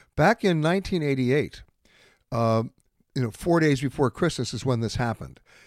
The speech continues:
And as the Scottish investigators went country by country trying to figure out the chain of, of custody of this bomb, who built it, who contributed to it,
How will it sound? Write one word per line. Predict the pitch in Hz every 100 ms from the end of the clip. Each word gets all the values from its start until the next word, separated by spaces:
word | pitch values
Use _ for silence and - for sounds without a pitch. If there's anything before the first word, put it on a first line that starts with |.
| - - -
And | 135 131 131 120 - _ _ _ -
as | 123
the | 120
Scottish | - 175 175 180
investigators | 147 135 151 151 127 120 120 113 - _ _ -
went | 135 135 -
country | - 185 -
by | 135 123
country | 107 185 180 135
trying | 107 156 131
to |
figure | 113 175 139 127
out | 120 - - - - _
the | 117
chain | - - 190 190
of, | 151 113 -
of | 123 113 -
custody | - 185 - 175 175
of | 143
this | 139 107
bomb, | 127 139 170 190 - - -
who | - 120
built | 104 170 165
it, | 185 - _ _
who | - 123
contributed | - 98 196 185 165 139
to | 185 156
it, | 143